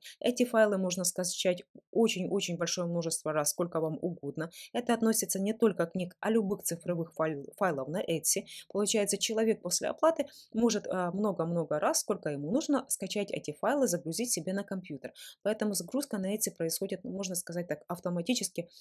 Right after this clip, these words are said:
а, после оплаты, но при этом вручную. Вам все-таки нужно заходить в свой кабинет и посмотреть в оплаченный заказ. Это по поводу, а, как скачать книги. Следующий момент.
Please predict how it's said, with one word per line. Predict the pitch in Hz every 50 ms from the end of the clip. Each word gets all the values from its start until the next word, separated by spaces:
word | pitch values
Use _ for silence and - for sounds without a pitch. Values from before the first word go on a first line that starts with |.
| - - -
а, | - 190
после | 185 190 190 - - 175 170
оплаты, | 160 160 - 214 131 - - 170
но | 165 175 190 165
при | - - 196 190
этом | 180 190 190 - 185 180 170
вручную. | 185 190 - - - 180 165 147 135
Вам | 139 160 165 175
все-таки | - 196 175 190 170 -
нужно | 185 190 180 180 175
заходить | 151 151 151 - 165 170 160
в | -
свой | - - -
кабинет | - 175 175 214 226 285 392 - - - - - - -
и | 254 254
посмотреть | 262 262 254 - 226 220 214 220 220 220 - -
в |
оплаченный | 180 180 - 165 170 180 175 - 190 185 180 175
заказ. | 175 170 170 - 120 131 - - - -
Это | 254 277 277 214 208
по | - - 175 175 -
поводу, | 185 190 185 180 180 170 - 160 147 156 - - - - - - - _ _ _ _ -
а, | 180 180 175 170 170 170 170 170 165 160 156 147 147 - - - - - - - - - _ _ _ _ _ _ _ _ _ _ _ _ - - - - _ - - -
как | 202 208 208
скачать | - - 202 180 - 196 185 185 -
книги. | - 175 170 160 - 147 131 - - - _ _ -
Следующий | 180 - 208 220 247 254 277 262 - - 240
момент. | 220 220 214 214 202 190 -